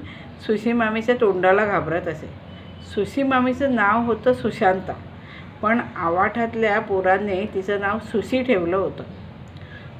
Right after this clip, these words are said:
सुशी मामीच्या घरासमोर जामाचं झाड होतं. जामाला बहर आला की पोरटोरं दुपारची मांजरीच्या पावलांनी यायची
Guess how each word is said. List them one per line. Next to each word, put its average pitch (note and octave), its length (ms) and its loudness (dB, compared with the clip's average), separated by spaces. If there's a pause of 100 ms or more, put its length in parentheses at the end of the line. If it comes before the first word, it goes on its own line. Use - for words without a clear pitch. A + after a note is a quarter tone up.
सुशी G3 300 -2
मामीच्या G3+ 420 2
घरासमोर F#3+ 760 0 (100)
जामाचं E3+ 500 0
झाड E3+ 300 -2
होतं. - 260 -6 (1160)
जामाला E3+ 440 2
बहर E3 360 -2
आला G#3 420 4 (520)
की A#3 340 2
पोरटोरं A3+ 960 4
दुपारची G3+ 800 2
मांजरीच्या E3+ 640 -2
पावलांनी F3 580 0
यायची C3 340 -4